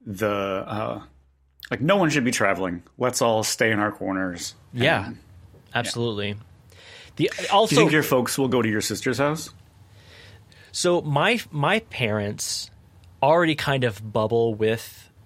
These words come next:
Speaker 2: my sister and her f-, family. They already, they take the boys all the time. They, you know, they kinda share that,
Speaker 1: Yeah.
Speaker 2: that space. And that, that's just
Speaker 1: Yeah.
Speaker 2: how they've lived for, you know, the last three years anyway. So they just didn't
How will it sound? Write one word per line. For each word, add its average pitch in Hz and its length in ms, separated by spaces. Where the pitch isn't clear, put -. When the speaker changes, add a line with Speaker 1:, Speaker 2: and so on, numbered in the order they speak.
Speaker 2:
my 123 180
sister 143 480
and 127 200
her 135 140
f-, - 280
family. 127 400
They 120 180
already, 127 220
they 120 140
take 123 200
the 117 60
boys 107 280
all 98 100
the 98 80
time. 110 640
They, 101 540
you 117 120
know, 98 280
they 147 120
kinda 151 220
share 113 400
that, 101 280
Speaker 1:
Yeah. 98 80
Speaker 2:
that 113 180
space. - 460
And 139 200
that, 156 140
that's 165 280
just 120 220
Speaker 1:
Yeah. 131 80
Speaker 2:
how 123 60
they've 117 220
lived 104 420
for, 104 540
you 120 120
know, 98 100
the 98 100
last 107 260
three 113 160
years 104 200
anyway. 104 400
So 104 460
they 110 100
just 101 180
didn't - 280